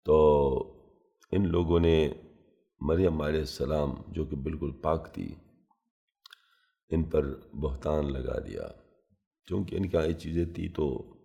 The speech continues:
دوسروں کو بھی اس طرح سمجھتے تھے۔ اور بعد میں یہ بات ان کی بڑی سخت، اور یہ کہا کہ ہم نے اللہ کے رسول مسیح علیہ السلام، مسیح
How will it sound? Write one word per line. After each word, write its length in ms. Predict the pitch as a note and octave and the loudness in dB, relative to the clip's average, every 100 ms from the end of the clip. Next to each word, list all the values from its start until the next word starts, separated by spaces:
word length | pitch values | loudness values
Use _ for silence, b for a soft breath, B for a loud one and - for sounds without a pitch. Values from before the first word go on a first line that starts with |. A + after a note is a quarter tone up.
| - | -8
دوسروں 340 | D#2 - - | -8 -6 -8
کو 80 | D2+ | -6
بھی 120 | C#2 | -6
اس 100 | D2 | -6
طرح 120 | - | -8
سمجھتے 480 | D2 - C#2+ C#2+ - | -6 -6 -8 -8 -10
تھے۔ 380 | - E2+ - _ _ _ _ _ _ b b b b b b b _ | -10 -20 -20 _ _ _ _ _ _ b b b b b b b _
اور 160 | D#2+ | -2
بعد 240 | D2+ F#2+ A2 | 4 8 8
میں 400 | G#2 G#2+ G#2+ G#2 | 6 6 6 4
یہ 220 | E2 G2+ | 2 2
بات 400 | G#2 F2 F#2 F2+ | 4 6 6 6
ان 100 | F#2 | -2
کی 140 | F#2 E2 | -4 -2
بڑی 300 | D2+ E2+ D#2+ | 0 0 0
سخت، 340 | - E2+ E2+ - - _ _ _ _ _ _ _ _ _ b b b b b | -4 -8 -8 -18 -20 _ _ _ _ _ _ _ _ _ b b b b b
اور 140 | - F2 | -4 0
یہ 140 | G#2 | 0
کہا 220 | - F#2 | 4 2
کہ 160 | F#2 F#2 | 2 0
ہم 160 | D#2+ | 0
نے 100 | F2 | 2
اللہ 240 | E2+ D#2+ E2 E2+ | 2 2 2 0
کے 100 | - | -2
رسول 360 | C#2+ - - E2 | -4 -4 -4 -4
مسیح 340 | D2 - - | -2 -4 -4
علیہ 200 | G#2+ C#2+ | -2 -2
السلام، 420 | C#2+ - - C#2 C2 B B | -4 -6 -6 -6 -8 B B
مسیح 400 | C#2 E2 F#2+ G2 | -4 -2 0 -2